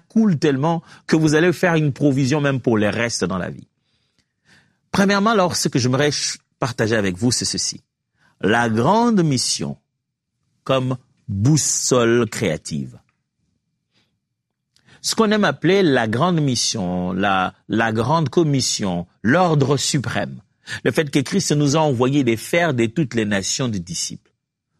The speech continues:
Quand vous restez dans ce mandat-là, la créativité va couler énormément.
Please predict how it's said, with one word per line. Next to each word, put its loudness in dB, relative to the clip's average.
Quand 4
vous 2
restez 2
dans 0
ce 0
mandat-là, 2
la 0
créativité -4
va -4
couler -6
énormément. -10